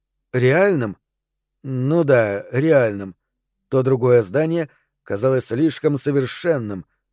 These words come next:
может быть, даже слишком безликим. Этакий офис технарей, куда кто-то проникает в кино. Чересчур безукоризненный, сконструированный мир. Разве Чен не говорил, что этот человек купил компанию по производству видеоигр?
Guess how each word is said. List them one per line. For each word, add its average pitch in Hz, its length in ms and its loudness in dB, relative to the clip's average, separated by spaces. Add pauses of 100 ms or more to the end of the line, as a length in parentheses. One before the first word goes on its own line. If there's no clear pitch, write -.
(120)
может 113 380 -6
быть, 127 140 2
даже 127 340 0 (300)
слишком 127 640 -2
безликим. 135 640 0 (540)
Этакий 151 500 -2
офис 156 320 -2
технарей, 156 640 -2 (220)
куда 120 220 0
кто-то 131 340 -2
проникает 127 680 2
в - 60 -18
кино. 127 340 -6 (600)
Чересчур 131 480 0
безукоризненный, 131 960 -2 (240)
сконструированный 151 1040 0
мир. 151 300 -4 (560)
Разве 113 480 -2
Чен 139 280 -2
не 123 120 -2
говорил, 127 420 4 (340)
что - 240 -2
этот 135 240 2
человек 135 360 2
купил 139 320 -2
компанию 156 560 2
по 143 120 0
производству 135 680 -2
видеоигр? 143 840 -2